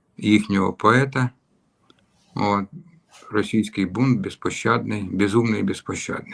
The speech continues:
Є такі ряд-, рядки. Вам. Тому саме, тому ви знаєте, що ми повинні готуватись до цього, як би там не було. Навіть не підготовлені.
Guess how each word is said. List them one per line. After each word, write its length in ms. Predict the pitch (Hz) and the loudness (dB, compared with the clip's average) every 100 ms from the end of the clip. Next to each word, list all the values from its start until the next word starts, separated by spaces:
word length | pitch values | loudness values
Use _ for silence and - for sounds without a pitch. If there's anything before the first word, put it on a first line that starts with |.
| - 104 | -10 0
Є 160 | 98 | 0
такі 320 | - 98 - | 0 -2 0
ряд-, 200 | 98 95 110 | 0 0 2
рядки. 500 | 101 98 - 135 123 | 2 2 4 6 6
Вам. 220 | 101 95 - - - - _ | 4 -4 -12 -20 -20 -20 _
Тому 280 | 127 127 123 | 8 8 6
саме, 300 | 104 95 98 | 4 2 4
тому 280 | 131 127 | 6 6
ви 80 | 120 | 6
знаєте, 340 | 123 147 147 113 | 4 2 4 -2
що 340 | - 101 92 - _ - | 2 0 0 -8 _ 2
ми 120 | 147 | 2
повинні 320 | 143 127 110 | 4 4 4
готуватись 520 | 101 98 101 - 101 | 2 0 -2 -2 -4
до 100 | 98 | -4
цього, 380 | 104 - 104 110 131 | -6 -4 -6 -4 2
як 260 | 113 117 | 4 4
би 80 | 113 | 0
там 220 | 107 101 | 0 0
не 80 | 92 | 0
було. 340 | 90 90 90 95 - _ _ _ _ - - - | -2 -10 -12 -20 -20 _ _ _ _ -20 -20 0
Навіть 320 | 110 113 113 | 4 4 4
не 120 | 110 107 | 0 -2
підготовлені. 880 | 101 101 101 101 92 92 90 95 | -4 -6 -4 -2 -2 -4 -10 -12